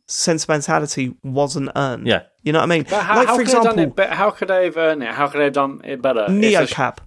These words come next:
Speaker 3: Yeah, but that's a different game. In this game.
Speaker 1: No, it's a different
Speaker 3: <laughs>
Speaker 1: game, but you look at the way they build up relationships to a payoff, that works perfectly.
Speaker 3: Yeah, but this game is, like,
Speaker 1: So
Speaker 3: an
Speaker 1: you s-
Speaker 3: hour long, isn't it? It's so much short. It's very short game.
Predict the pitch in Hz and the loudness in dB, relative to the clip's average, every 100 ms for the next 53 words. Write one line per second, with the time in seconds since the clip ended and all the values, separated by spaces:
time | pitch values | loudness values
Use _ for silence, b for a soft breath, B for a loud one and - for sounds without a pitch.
0 | - _ _ _ _ _ 147 139 143 139 | -20 _ _ _ _ _ -2 2 0 0
1 | 143 135 127 107 123 147 151 143 117 104 | -2 0 0 0 -2 -2 -2 -2 -4 -6
2 | - 139 147 170 226 - 190 202 233 185 | -6 0 2 4 2 4 2 2 0 0
3 | 202 147 160 - - 160 175 196 208 220 | -2 -2 -4 -6 -2 -2 0 -2 -2 -2
4 | 190 180 180 175 160 175 160 160 151 147 | -2 0 0 0 -2 0 0 0 0 -2
5 | 165 - 143 - 135 - - - - - | -2 -4 -8 -4 -4 -4 -8 -8 -10 -6
6 | - 160 147 139 - 160 135 127 - - | -2 0 0 -2 -2 -2 -2 -8 -14 -20
7 | _ b b b b _ - 151 156 151 | _ b b b b _ -2 -2 0 0
8 | - - 156 139 - 156 160 190 - 185 | 0 0 0 0 -2 -2 0 -2 -2 -2
9 | 147 127 147 143 143 131 143 131 127 123 | 0 0 0 2 2 2 -2 -4 -8 -8
10 | - 113 - 131 123 - 127 - 123 - | -8 -6 -2 -2 -2 -6 -6 -6 -8 -6
11 | - 135 117 - 113 - 110 113 | 2 2 2 -2 -6 -6 -8 -10